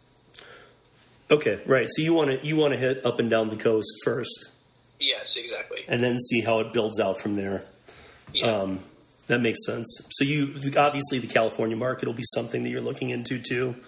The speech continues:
Speaker 2: Oh, for sure.
Speaker 1: Yeah.
Speaker 2: Yeah. Definitely.
Speaker 1: And yeah, I don't see that you guys would have an effective, uh, Assembly Bill five as you're not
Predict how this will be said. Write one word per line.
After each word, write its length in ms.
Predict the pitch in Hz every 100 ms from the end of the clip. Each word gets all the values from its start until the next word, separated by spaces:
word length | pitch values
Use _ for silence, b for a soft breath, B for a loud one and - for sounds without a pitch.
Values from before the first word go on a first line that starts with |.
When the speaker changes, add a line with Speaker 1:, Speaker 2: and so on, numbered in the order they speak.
| B B B B B B B B _ _ _
Speaker 2:
Oh, 180 | - - -
for 140 | -
sure. 320 | - - - - - -
Speaker 1:
Yeah. 240 | 117 123 -
Speaker 2:
Yeah. 220 | - - 98 - - _ - - B B B -
Definitely. 460 | - - - 139
Speaker 1:
And 340 | 143 131 123 123
yeah, 220 | 123 113
I 80 | 120
don't 220 | 135 135
see 340 | - 143 123
that 320 | 113 113 117 - B B B _ -
you 180 | 139 120
guys 260 | 113 110
would 120 | 117 113
have 180 | 117
an 80 | 113
effective, 580 | 107 - 110 - 113 104
uh, 360 | 107 104 101 123 - _ _ _ -
Assembly 400 | - 123 117 117
Bill 200 | 110 104 -
five 400 | 117 107 110 107 - B B B B B
as 280 | 120 113 107
you're 140 | 113 113
not 420 | 110 110 110 -